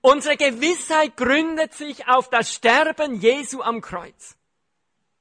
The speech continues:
Meine Freunde, Jesus hat ein sichtbares Zeichen gesetzt, dass er uns wirklich vergeben muss. Sie sagen vielleicht, „Na ja, warum brauche ich denn überhaupt Vergebung?“ Die Bibel sagt, alle Menschen haben gesündigt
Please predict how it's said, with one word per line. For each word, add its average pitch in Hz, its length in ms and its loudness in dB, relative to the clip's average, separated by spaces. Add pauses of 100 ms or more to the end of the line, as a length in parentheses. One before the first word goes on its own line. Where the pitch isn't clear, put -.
(540)
Meine 277 200 4
Freunde, 311 320 2
Jesus 302 560 -2
hat 277 220 2
ein 285 200 0
sichtbares 302 1040 2
Zeichen 294 600 2
gesetzt, 262 520 -2
dass 262 240 2
er 254 340 -4
uns 226 420 -4
wirklich 294 460 -2
vergeben 226 480 2
muss. 147 220 -4 (160)
Sie 302 160 -4
sagen 294 380 4
vielleicht, 262 500 2 (160)
„Na 233 180 2
ja, 302 320 6 (200)
warum 262 480 4
brauche 311 340 2
ich 302 100 -8
denn 269 160 0
überhaupt 240 400 2
Vergebung?“ 160 520 -10 (1300)
Die 147 100 -12
Bibel 233 240 2
sagt, 254 480 4
alle 277 260 4
Menschen 180 340 -2
haben 151 140 -2
gesündigt 151 640 -14